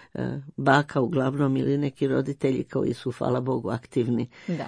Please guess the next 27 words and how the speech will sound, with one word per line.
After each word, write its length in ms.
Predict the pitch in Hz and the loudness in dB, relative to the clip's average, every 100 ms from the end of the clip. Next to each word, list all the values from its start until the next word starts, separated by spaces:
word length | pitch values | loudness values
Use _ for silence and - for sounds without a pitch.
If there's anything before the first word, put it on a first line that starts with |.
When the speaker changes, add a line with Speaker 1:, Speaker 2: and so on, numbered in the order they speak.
| - | -8
Speaker 1:
I 140 | 143 143 | -2 0
osjeti 340 | 147 - 175 | 0 -2 -4
Speaker 2:
Da. 100 | - | -2
Speaker 1:
se 100 | - | 2
razlika, 520 | 135 135 139 135 127 - | 4 2 2 -2 -4 -6
treba 320 | - 143 120 | -4 -2 -2
to 160 | - 131 | -2 -2
pripremiti. 640 | - - 120 120 127 - | -2 -4 -2 -2 -2 -4
Ali 140 | 139 170 | 0 2
evo, 160 | 170 | 2
mene, 280 | 165 165 151 | 4 4 2
mene 280 | 151 156 147 | 2 2 0
stvarno 380 | - 160 156 139 | 0 0 2 0
oduševljava 680 | 135 131 156 156 160 143 131 | -2 0 2 4 4 4 0
taj, 320 | - 147 147 - - - - | 2 2 2 -2 -14 -20 -4
ta 120 | - 165 | 2 2
tema, 400 | - 165 185 202 | 8 8 10 8
jer 120 | 185 | 8
mislim 300 | 185 - 170 | 6 4 -2
da 40 | |
su 120 | - | -4
svi 180 | - 208 | 2 2
predmeti 800 | 190 160 160 175 170 160 156 147 147 _ | 6 8 8 8 4 6 6 6 0 _
pokriveni 520 | - 147 - 156 160 151 | 0 2 6 6 8 6
Duhom 340 | 170 156 143 | 4 2 0
Svetim 520 | - 165 151 147 143 | 2 4 4 4 2
drugačije 640 | 139 139 131 131 - 185 | 2 2 0 0 4 6